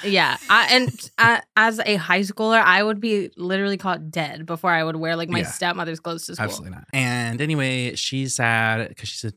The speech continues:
Speaker 2: angsty teen. And then Adina and James Marsden famously married
Speaker 1: Love them.
Speaker 2: in Andalusia.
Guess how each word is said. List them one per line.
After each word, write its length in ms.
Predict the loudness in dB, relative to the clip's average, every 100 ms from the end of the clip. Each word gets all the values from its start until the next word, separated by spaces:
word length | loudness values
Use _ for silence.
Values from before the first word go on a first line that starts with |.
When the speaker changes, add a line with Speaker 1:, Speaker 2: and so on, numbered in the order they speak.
| _
Speaker 2:
angsty 300 | -10 -8 -12
teen. 300 | -8 -8 -8
And 100 | -8
then 240 | -8 -10 -12 _
Adina 440 | -2 2 4 4 2
and 340 | 0 -2 -2
James 280 | 0 0 0
Marsden 640 | 0 -2 -2 -4 -4 -6 -12 _ _ _ -2
famously 480 | 2 2 0 -2
married 480 | -2 -2 -2 -2 -4
Speaker 1:
Love 460 | -4 -2 0 0 -2
them. 160 | -4 -2
Speaker 2:
in 80 |
Andalusia. 680 | 0 -2 -4 -6 -6 -8 -8